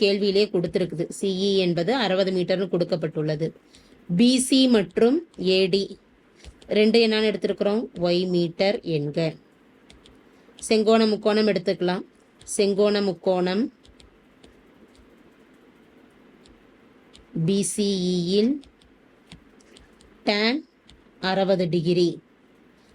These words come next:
equal to, tan அறுபது டிகிரி, டேனுக்கு எதிர்பக்கம் என்ன? சி இ by அடுத்துள்ள பக்கம்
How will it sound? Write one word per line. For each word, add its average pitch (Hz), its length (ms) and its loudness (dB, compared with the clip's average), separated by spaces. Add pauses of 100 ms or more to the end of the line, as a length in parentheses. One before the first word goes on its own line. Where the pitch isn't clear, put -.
(140)
equal 180 440 0 (160)
to, 190 100 2 (760)
tan 240 180 2 (120)
அறுபது 226 320 2
டிகிரி, 220 240 2 (120)
டேனுக்கு 226 460 0
எதிர்பக்கம் 214 560 0
என்ன? 202 140 0 (400)
சி 214 120 0 (300)
இ - 20 2 (840)
by 214 120 4 (460)
அடுத்துள்ள 208 380 0 (120)
பக்கம் 214 320 0